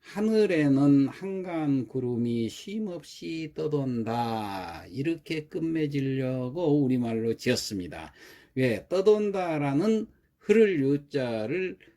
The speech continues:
운자로 썼기 때문에 흐를 유자가 들어가도록 하려면 떠돈다, 흐른다, 마찬가지죠. 그래서 우리말로 그렇게 지어놓고, 자,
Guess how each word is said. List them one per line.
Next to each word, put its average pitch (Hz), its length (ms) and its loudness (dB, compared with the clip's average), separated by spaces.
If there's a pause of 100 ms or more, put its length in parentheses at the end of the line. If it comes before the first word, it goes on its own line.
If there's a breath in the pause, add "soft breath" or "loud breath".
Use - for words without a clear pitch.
(360 soft breath)
운자로 151 520 0
썼기 151 400 -6
때문에 113 300 -2
흐를 165 360 -4
유자가 120 480 -8
들어가도록 104 560 -6
하려면 104 380 -6
떠돈다, 170 1040 -2
흐른다, 139 800 0
마찬가지죠. 170 1040 -10
그래서 123 640 -6 (400 loud breath)
우리말로 113 800 0
그렇게 117 380 -6
지어놓고, 127 960 -2
자, 95 520 -12